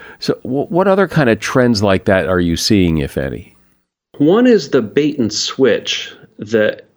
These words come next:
Speaker 2: uh, is happening in the fields of engineering and computer science, where students and young people are drawn to those fields,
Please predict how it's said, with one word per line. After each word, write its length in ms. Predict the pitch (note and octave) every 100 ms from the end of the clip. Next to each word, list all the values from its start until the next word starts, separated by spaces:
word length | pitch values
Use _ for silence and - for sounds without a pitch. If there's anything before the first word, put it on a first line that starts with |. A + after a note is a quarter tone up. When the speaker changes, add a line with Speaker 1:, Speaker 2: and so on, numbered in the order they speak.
| -
Speaker 2:
uh, 320 | A2 G#2 G2+ -
is 160 | A2+
happening 480 | - A#2+ A#2+ A#2 A2
in 120 | A2
the 80 | G#2
fields 420 | - B2 A#2+ G2
of 100 | G2
engineering 600 | G2+ G2+ G2+ F#2+ G2 F#2+
and 120 | F2
computer 440 | - F#2 - F#2 E2+
science, 640 | - F2 E2 D2 - - - -
where 560 | G#2 G#2+ G#2 G2+ G2 -
students 880 | - - D3 D#3+ B2 A2+ - - -
and 160 | A2+
young 240 | A2+ C3+ A#2
people 300 | B2 A2+ G2+
are 80 |
drawn 400 | F#2 G2 G#2+ C3
to 80 | A#2+
those 280 | G2 F#2+ -
fields, 580 | - F#2 F2+ F2+ F2